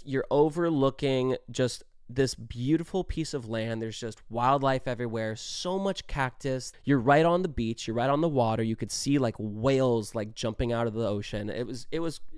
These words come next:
it's gorgeous, right? It's, it's absolutely phenomenal. And by hole two,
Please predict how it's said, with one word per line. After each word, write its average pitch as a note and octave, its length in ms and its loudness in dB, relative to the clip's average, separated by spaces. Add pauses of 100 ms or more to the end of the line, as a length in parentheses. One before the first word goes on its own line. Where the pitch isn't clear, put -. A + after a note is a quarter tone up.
(280)
it's D3+ 120 -2
gorgeous, - 600 -2
right? A2 200 -4
It's, A#2 200 -4 (100)
it's B2 200 -4
absolutely C#3+ 500 -2
phenomenal. G#2+ 600 -4 (840)
And C#3+ 500 2
by D3+ 220 8
hole F3+ 320 0
two, B2+ 560 2